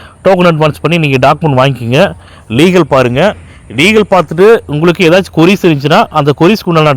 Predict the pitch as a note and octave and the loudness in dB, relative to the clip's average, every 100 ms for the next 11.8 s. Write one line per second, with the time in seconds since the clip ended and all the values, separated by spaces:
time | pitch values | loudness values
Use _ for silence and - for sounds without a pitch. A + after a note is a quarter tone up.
0 | C3+ F3+ E3+ E3 D3+ D3 B3+ B3 - - | 0 0 0 0 0 0 -2 -4 -18 -20
1 | - - D#3+ E3 F3 F3+ D#3+ D3+ D#3 D3+ | -12 -2 0 2 2 2 0 -2 0 0
2 | C#3+ D3 B2+ B2+ D#3+ - - - - - | 2 0 0 0 0 -2 -12 -20 -20 -20
3 | - D#3 G3 F#3+ A3 G3 F#3+ G#3+ G#3 - | -4 0 0 -2 -2 0 0 2 0 -2
4 | - D3 D#3+ A3 D3+ D#3+ G3+ E3 C3 E3 | -6 -2 0 0 0 0 0 -2 -4 -2
5 | D#3+ D3+ F3 G3 F3+ D#3+ E3 G3 - - | 0 2 0 -2 -2 0 0 -2 -6 -20
6 | - C#3+ F#3 G3+ F#3 E3+ D#3+ C#3+ A#2+ C3 | -10 -4 0 2 4 2 2 2 0 0
7 | D#3 G3+ A#3 G#3 E3+ E3 A3 F3 D#3 D#3 | 0 2 2 2 0 -2 -4 -2 0 0
8 | F#3 E3 E3 - E3+ C3+ F#2 - - - | 2 0 0 -2 -2 -2 -4 -12 -20 -4
9 | D3+ F3 F#3+ D#3 D3 D#3 D3+ B2 D3+ E3 | -2 2 2 2 0 0 0 0 0 0
10 | D#3 D#3 C3 F#2 - - - C#3+ F3 D#3+ | 2 2 0 -4 -14 -20 -6 -2 -2 -2
11 | E3+ G#3 F3+ E3 F#3 F#3+ E3+ | -2 -2 0 0 0 0 0